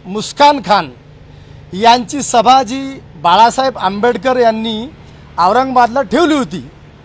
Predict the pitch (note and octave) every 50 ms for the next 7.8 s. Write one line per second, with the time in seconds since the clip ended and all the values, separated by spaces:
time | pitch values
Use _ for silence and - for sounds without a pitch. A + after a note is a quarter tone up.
0 | - - - - - - - - - - - - F3+ G3 A3 B3+ D4+ D#4 D4 D4
1 | D4 C4+ A#3 D4+ D4 C4+ B3 A3+ A#3 A#3+ C4 C4 D4+ D4 B3 - B3 B3+ B3 C#4
2 | - B3 A3+ A#3+ B3 - - C4+ C4+ A#3+ B3 F3+ - C4 C#4 C4+ A#3 A3 C4+ G3+
3 | A#3 G#3 - - C#4 A#3+ G#3+ G#3+ C#4 - - - - - - - - - - -
4 | - F3 F#3 G#3+ A#3 A#3 B3 B3 B3+ B3+ C#4+ D4 D4+ D4+ C#4+ - - - - -
5 | - - - - - - - - - - - C4+ D4 D#4 - - C4+ A#3+ G3+ A3+
6 | G#3+ G#3 E3+ C3+ - - - - - - - - - G3 G3+ A3 A#3 B3+ C4 C4
7 | B3+ A#3+ G#3+ D4+ C#4 C#4 C4+ C4+ F#3 D4 C#4+ B3+ G#3+ E3+ C#3